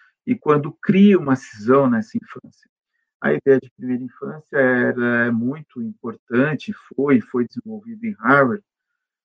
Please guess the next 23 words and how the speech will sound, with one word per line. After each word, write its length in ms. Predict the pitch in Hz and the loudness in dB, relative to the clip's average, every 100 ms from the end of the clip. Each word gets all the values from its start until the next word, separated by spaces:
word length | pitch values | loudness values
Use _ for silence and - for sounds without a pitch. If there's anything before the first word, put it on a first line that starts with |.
| _ - | _ -2
é, 640 | 113 113 113 113 110 107 - | 2 4 4 4 2 0 -2
com 340 | 131 123 120 | -2 0 0
os 140 | 110 120 | 0 0
ensinamentos 680 | 110 131 120 117 117 110 _ | 2 2 6 6 6 2 _
da 100 | 107 | 0
ciência, 600 | - 117 117 269 - - | 0 0 2 2 -2 -6
que 100 | - | -4
aqui 260 | 208 - 208 | -4 -4 -14
tinha, 200 | - 247 | -6 -4
a 40 | |
gente 180 | 208 - | -4 -6
estudou 480 | _ _ 120 117 117 | _ _ -8 -6 -6
o 60 | 104 | -10
direito 400 | - 117 - 110 | -8 -6 -6 -10
à 40 | |
saúde 440 | - 110 117 104 | -12 -14 -12 -4
à 100 | 107 | 0
infância 560 | 107 - - 113 - - 220 | 0 -2 -2 0 -2 -6 -6
em 100 | 220 | -6
dois 300 | 113 104 110 | -6 -8 -8
mil 320 | 113 113 110 | -8 -8 -10
e 180 | 104 123 | -10 -12
um, 160 | 170 | -14